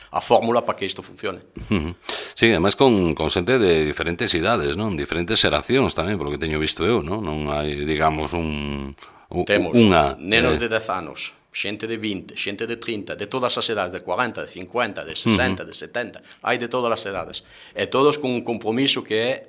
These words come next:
Speaker 1: digno de admirar, porque estou encantado, tanto desde os nenos de dez anos como hasta os maiores de setenta. E outro día estábamos preparando unhas pistas que tanto lle algo
Speaker 2: Ujú.
Speaker 1: de grave todo eso, a pleno sol ás once da mañá, e estábamos todos ali,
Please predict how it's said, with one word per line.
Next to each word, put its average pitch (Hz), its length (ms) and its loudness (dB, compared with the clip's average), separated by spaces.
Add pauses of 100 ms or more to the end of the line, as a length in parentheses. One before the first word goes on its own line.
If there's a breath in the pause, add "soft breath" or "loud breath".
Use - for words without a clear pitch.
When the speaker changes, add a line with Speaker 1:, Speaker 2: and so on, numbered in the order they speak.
(1200)
Speaker 1:
digno 107 320 -4
de 101 80 -2
admirar, 92 380 -6
porque - 160 -14
estou 110 400 -6
encantado, 90 600 -6 (500 soft breath)
tanto 92 300 -6
desde 95 480 -8
os 95 240 -10
nenos 110 240 -6
de 104 80 -4
dez 107 200 -4
anos 156 280 -2
como 101 220 -8
hasta 90 220 -6
os 92 440 -6
maiores 101 400 -4
de 107 80 -8
setenta. - 480 -8 (600 loud breath)
E - 80 -8
outro 87 240 -6
día 113 160 2
estábamos 101 480 0
preparando 98 320 -2
unhas 98 240 -6
pistas 135 400 -2
que 92 40 -14
tanto 101 200 -4
lle 98 160 -2
algo 101 240 2
Speaker 2:
Ujú. 104 80 -2
Speaker 1:
de 98 80 -6
grave 123 240 0
todo 113 240 -4
eso, 117 320 0
a 98 160 0
pleno 107 240 -4
sol 113 320 -2
ás 90 240 -4
once 107 240 -8
da 107 80 -4
mañá, 135 320 -2 (240 loud breath)
e - 80 -10
estábamos 131 480 -2
todos 143 320 0
ali, 98 160 -8